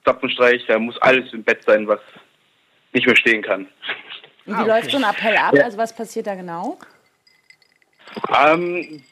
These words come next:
Speaker 1: ähm, das läuft so ab, da, ähm, erst wird abge-, äh, aufgeräumt und, äh, die Stuben werden geputzt und dann kommt
Speaker 2: Jeden
Speaker 1: halt,
Speaker 2: Abend?
Speaker 1: ähm, bitte?
Speaker 2: Jeden Abend müsst, muss man das machen?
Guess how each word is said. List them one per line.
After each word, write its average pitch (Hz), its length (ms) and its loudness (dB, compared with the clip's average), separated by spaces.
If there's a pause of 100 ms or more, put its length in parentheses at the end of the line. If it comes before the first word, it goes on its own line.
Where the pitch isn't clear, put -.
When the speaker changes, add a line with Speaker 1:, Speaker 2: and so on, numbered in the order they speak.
Speaker 1:
ähm, 151 760 4 (120)
das 147 160 -6
läuft 165 240 2
so 190 140 4
ab, 214 340 2
da, 143 240 6
ähm, 143 760 4 (560)
erst 160 200 2
wird 147 120 -8
abge-, 180 400 0
äh, 143 160 6
aufgeräumt 202 680 2
und, 151 260 -2
äh, 139 140 -2 (100)
die 131 360 2
Stuben 180 300 0
werden 180 180 4
geputzt 202 420 2 (760)
und 139 160 6
dann 147 120 4
kommt 156 220 0
Speaker 2:
Jeden 147 180 2
Speaker 1:
halt, 131 440 6
Speaker 2:
Abend? 135 320 -6 (920)
Speaker 1:
ähm, - 80 -4 (680)
bitte? 202 260 2 (220)
Speaker 2:
Jeden 349 340 -2
Abend 381 260 0
müsst, 392 200 -10
muss 311 180 -4
man 311 120 0
das 285 120 -4
machen? 214 320 -8